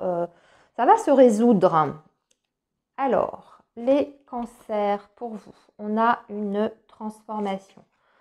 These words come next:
Euh, on a l'enfant ici, ici nous avons l'ours, ici nous avons, oula, elle a voulu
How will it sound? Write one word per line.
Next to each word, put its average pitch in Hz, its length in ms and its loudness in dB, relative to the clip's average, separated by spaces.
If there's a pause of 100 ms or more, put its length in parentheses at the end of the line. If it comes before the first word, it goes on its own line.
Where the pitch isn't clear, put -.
(520)
Euh, 175 640 -6 (720)
on 196 160 -8
a 240 140 2
l'enfant 190 760 -4 (120)
ici, 233 840 -10 (340)
ici - 600 -18
nous 220 240 -8
avons 220 320 0
l'ours, 196 500 -6 (1500)
ici 233 480 -14 (180)
nous 240 320 -4
avons, 202 400 -2 (300)
oula, 220 300 -4
elle 196 140 -4
a 196 100 0
voulu 220 420 -6